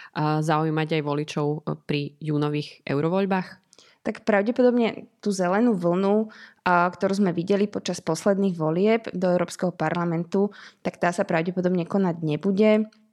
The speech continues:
Speaker 2: Vidíme, že v prieskumoch už teraz dominujú,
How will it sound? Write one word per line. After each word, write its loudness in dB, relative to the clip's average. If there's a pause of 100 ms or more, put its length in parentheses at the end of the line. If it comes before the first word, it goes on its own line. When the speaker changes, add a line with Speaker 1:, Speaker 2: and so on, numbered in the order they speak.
(460)
Speaker 2:
Vidíme, 2
že -2
v -12
prieskumoch 0
už -8
teraz 2
dominujú, 2